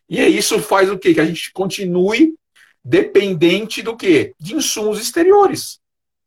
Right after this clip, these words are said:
Então a gente nunca vai conseguir ter alguma coisa no Brasil se não tiver apoio,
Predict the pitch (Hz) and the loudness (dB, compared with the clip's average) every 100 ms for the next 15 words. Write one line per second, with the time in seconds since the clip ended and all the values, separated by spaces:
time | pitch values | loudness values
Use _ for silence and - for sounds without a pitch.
0 | _ - 185 190 214 220 208 269 - 339 | _ 0 0 2 -4 -4 -2 -2 0 2
1 | 220 214 214 190 - 165 143 143 110 - | 4 2 -2 -8 -8 -10 -6 -6 -6 -12
2 | _ _ 156 151 156 143 143 135 135 127 | _ _ 2 2 0 0 -2 -2 -2 0
3 | 120 135 285 - 226 226 240 202 196 185 | 0 -2 -4 -4 -6 -6 -6 0 2 2
4 | - 190 165 165 220 | 0 2 4 4 -2